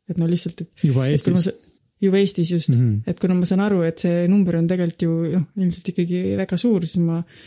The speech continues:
Speaker 1: arvan küll, et ma olen, sest et tegelikult ju see viirus ei ole üldse nii,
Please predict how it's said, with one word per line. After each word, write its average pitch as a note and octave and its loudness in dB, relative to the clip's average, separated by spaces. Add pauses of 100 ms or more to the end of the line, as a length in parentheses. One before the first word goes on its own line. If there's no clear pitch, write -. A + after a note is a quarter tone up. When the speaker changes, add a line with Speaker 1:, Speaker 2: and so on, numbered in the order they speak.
(160)
Speaker 1:
arvan A3 0
küll, A#3 0
et E3+ -4
ma E3 2
olen, E3 -2
sest - -8
et - -10
tegelikult G#3 -2
ju - -2
see G3+ -2
viirus G#3+ 0
ei G#3 2
ole G#3+ 0
üldse G#3+ -2
nii, G3 4